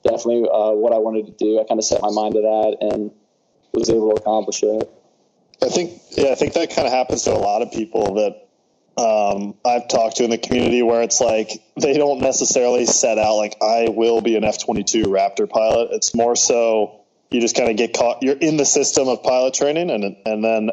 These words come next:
Speaker 2: as you kinda go along, you're like, "I think I fit better with that side of things." Then you go one step further and you're like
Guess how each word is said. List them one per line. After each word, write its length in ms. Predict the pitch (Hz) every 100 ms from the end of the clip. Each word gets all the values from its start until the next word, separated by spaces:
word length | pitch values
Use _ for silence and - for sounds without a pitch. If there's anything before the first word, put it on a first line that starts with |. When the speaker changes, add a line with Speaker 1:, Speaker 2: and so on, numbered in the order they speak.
| 120
Speaker 2:
as 200 | 117 113
you 60 |
kinda 200 | 113 123
go 220 | 107 117
along, 180 | 110 113
you're 80 | 110
like, 180 | 98 -
"I 60 | 104
think 240 | - -
I 60 | 113
fit 280 | - 117 101
better 300 | 110 104 98
with 220 | 95 -
that 280 | 107 98 -
side 320 | - 208 95
of 80 | 92
things." 680 | - 101 98 95 - - _ _
Then 100 | 110
you 100 | 104
go 140 | 107 104
one 240 | 113 113
step 260 | 107 123 -
further 320 | 131 147 165
and 160 | 135
you're 80 | 113
like 320 | 113 104 -